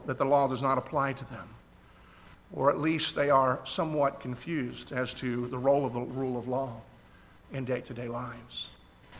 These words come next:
That was the first thing that both fascinated and disheartened me, but then as I, I thought about it, second thing that both fascinated and disheartened me is this, is that this is not merely a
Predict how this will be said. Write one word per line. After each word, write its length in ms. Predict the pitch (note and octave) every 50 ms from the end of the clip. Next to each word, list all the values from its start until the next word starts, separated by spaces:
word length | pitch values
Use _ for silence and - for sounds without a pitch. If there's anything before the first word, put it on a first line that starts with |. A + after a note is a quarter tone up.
| - - - - - - - - - - - - - -
That 100 | F3 G3+
was 100 | A3 G#3
the 60 | F3+
first 240 | - G#3 G3+ F#3+ -
thing 140 | - G3+ F3+
that 100 | E3+ D3
both 180 | E3 D#3+ D3+ -
fascinated 600 | - F3 E3+ D#3+ - - D#3 D3 D3 C#3 C#3 C3+
and 260 | C3+ C#3 C#3 C#3 C#3 A2+
disheartened 600 | B2+ A#2+ - - - D3+ D3+ D3 D3+ C3+ B2 B2
me, 160 | A#2+ A#2+ A#2+
but 300 | B2 B2+ C#3 C3+ C#3+ D3
then 160 | F3 F3 F3+
as 200 | F3+ D#3 C3+ -
I, 280 | D3 C3 C3 B2+ B2+ -
I 120 | - C#3+ B2+
thought 260 | - - G3 F#3+ G3
about 320 | F3+ C3+ C3+ B2+ A#2+ A#2+
it, 100 | B2 C3+ - - - - - - - - - - - - - - - - - - - - - - - - - -
second 340 | - - - G#3 F#3+ G3+ D#3+
thing 160 | F3 F3 E3
that 140 | D#3 D#3+ D#3
both 200 | D#3+ D3+ D3 -
fascinated 720 | - D#3 D3+ D3+ - - D3 C#3+ C#3 C#3 C#3 C3+ C3 B2+ - - - -
and 120 | D3+ C#3
disheartened 440 | C3 C3 - - D3+ C3 - C#3 C3+
me 120 | C3 C3
is 220 | C3 B2+ A#2+ A2 B2
this, 420 | B2 C3 B2+ B2+ B2+ - - -
is 260 | C3+ C3+ C3 B2 - -
that 340 | D3+ C3+ C3+ C3+ C3+ - - - - - -
this 240 | D3+ E3+ D#3+ - -
is 160 | D#3 B2 B2
not 380 | D3 D3+ D3 C#3 C#3 - - D3
merely 400 | C#3+ C#3+ D3 D3 C3 B2+ B2+ B2+
a 200 | B2+ B2+ A#2+ A#2+